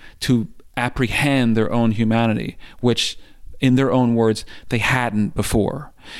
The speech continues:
And so ca-, it's sort of like, take that upstream, you know, like, so this, I'm talking here about redefining masculinity. I'm talking about creating spaces for, to affirm, um, the manliness,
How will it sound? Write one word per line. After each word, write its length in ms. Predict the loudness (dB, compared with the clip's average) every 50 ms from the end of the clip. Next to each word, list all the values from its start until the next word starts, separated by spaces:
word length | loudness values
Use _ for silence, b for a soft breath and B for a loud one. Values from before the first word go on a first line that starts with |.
| B B
And 160 | 0 0 0
so 480 | 2 2 2 2 4 4 2 2 0 -6 -14 -18 -18 -18 -18 -16 -16 -16 -16 -12 -6
ca-, 160 | -4 -2 0 0
it's 160 | 0 0 0
sort 140 | 0 -2 0
of 80 | 0
like, 120 | 0 0 0
take 200 | -2 -2 -2 0
that 100 | -2 -2
upstream, 540 | -4 -4 -4 -4 -2 -2 -2 -4 -8 -6 -2
you 100 | 0 2
know, 160 | 4 4 4 4
like, 360 | 2 0 0 -4 -10 -18 -18 -18 -18 -14 -10 -10 -8
so 160 | -4 -2 0
this, 220 | 0 0 -2 -2 -2
I'm 180 | 0 0 0
talking 360 | 2 2 2 0 0 0 0 0
here 60 | 0
about 140 | 0 0 2
redefining 480 | 2 2 2 2 0 2 2 4 4
masculinity. 720 | 4 4 2 2 0 0 2 2 4 4 4 2 0 0 0
I'm 120 | 0 -2
talking 400 | 0 0 0 0 2 2 0 2
about 240 | 2 4 2 2 B B B B B B B B
creating 280 | -4 0 2 2 2 2
spaces 420 | 0 0 0 0 0 0 -4 -6
for, 220 | -4 0 2 2 2
to 300 | 0 -2 -2 -2 -2 0
affirm, 800 | -2 -4 -4 -2 0 2 2 2 2 2 2 2 0 0 -2 -6 B B B B B B B B B -4
um, 720 | 0 0 2 2 2 0 0 -2 -2 -2 -4 -6 -8 -10 -8
the 200 | -4 0 0 2
manliness, 1040 | 2 2 4 4 4 2 2 2 2 0 0 0 -2 -4 -6 -8 -10 -12 -14 -16 -18